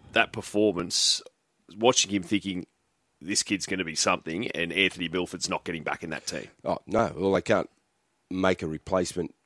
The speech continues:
Speaker 2: with Katoa yet because he just played so well
Speaker 1: Mm.
Speaker 2: yesterday. And I think Wayne Bennett would have been sitting there smiling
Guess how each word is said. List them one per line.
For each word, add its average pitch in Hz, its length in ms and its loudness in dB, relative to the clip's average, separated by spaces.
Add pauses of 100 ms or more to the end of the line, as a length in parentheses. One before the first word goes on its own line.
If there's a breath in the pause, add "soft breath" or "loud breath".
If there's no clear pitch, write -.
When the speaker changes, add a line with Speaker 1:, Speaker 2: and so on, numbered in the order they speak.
Speaker 2:
with - 140 -8
Katoa 82 480 -2 (140)
yet 87 540 2
because 87 300 -8
he 92 100 -4
just 85 220 -8
played 87 220 0
so 87 160 0
well 87 180 2
Speaker 1:
Mm. 80 60 -4
Speaker 2:
yesterday. - 420 -6 (480 soft breath)
And 92 120 -6
I - 20 -8
think 92 200 -4
Wayne 87 280 2
Bennett 98 360 0 (100)
would 92 140 -6
have 78 60 -6
been 85 140 0
sitting 87 280 -4
there 85 120 -2
smiling 92 540 0